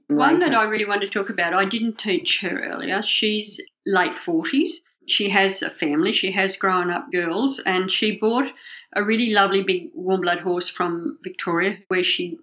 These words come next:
Speaker 1: actually originally comes from. Now, this horse is an aged horse too, but because he is a warm blood, he has a very big movement, and he tends to be a little bit of a horse that has,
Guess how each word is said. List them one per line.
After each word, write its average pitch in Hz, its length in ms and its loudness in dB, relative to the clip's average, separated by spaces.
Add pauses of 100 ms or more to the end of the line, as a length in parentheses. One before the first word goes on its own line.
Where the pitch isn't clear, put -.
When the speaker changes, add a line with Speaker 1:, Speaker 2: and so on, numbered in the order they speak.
(140)
Speaker 1:
actually - 300 -4
originally 165 340 -2
comes 175 300 -4
from. - 280 -6 (340)
Now, 202 100 4
this 269 180 2
horse 233 380 -2
is 202 260 -4
an 196 80 0
aged 202 320 4
horse 180 300 -2
too, 208 260 2
but 180 160 -2
because 190 380 0
he 175 100 2
is 175 100 0
a 185 60 -2
warm 165 160 0
blood, 165 140 0
he 190 60 -2
has 202 140 -6
a 190 40 -6
very 185 160 2
big 185 160 -4
movement, 175 340 0
and 190 100 2
he 185 80 -2
tends 277 340 2
to 320 100 0
be 254 180 4
a 208 40 4
little 190 200 0
bit 185 80 0
of 175 100 -2
a 170 60 -8
horse 180 220 -2
that 185 120 -4
has, 185 260 -2